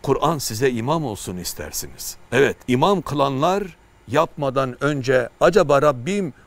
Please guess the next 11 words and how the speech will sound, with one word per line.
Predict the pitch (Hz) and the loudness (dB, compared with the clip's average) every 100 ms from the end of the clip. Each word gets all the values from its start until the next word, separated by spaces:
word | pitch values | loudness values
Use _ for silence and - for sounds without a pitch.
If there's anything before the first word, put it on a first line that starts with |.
| 143 | 0
bu | 180 | 0
konuda | - 214 160 135 | 2 0 2 0
neyi | 117 123 165 220 | 0 -2 0 4
yapmamı | 202 160 156 151 143 143 | 4 4 -2 -4 -2 -4
istemiş?" | 156 127 - 147 135 - - | -4 -6 0 0 0 -6 -4
diye | 127 196 | -2 -2
Kur'an'a | - 131 120 120 139 117 | -2 0 0 2 2 2
varırlar. | 113 190 156 101 - - - _ _ _ | 4 2 2 -2 -4 -14 -20 _ _ _
Böylece | 101 143 160 127 120 | 0 2 2 0 -2
Kur'an'ı | - 127 127 131 151 | -2 -2 0 0 -2
kendilerine | - 127 113 110 110 113 | -2 -2 -2 -2 0 -2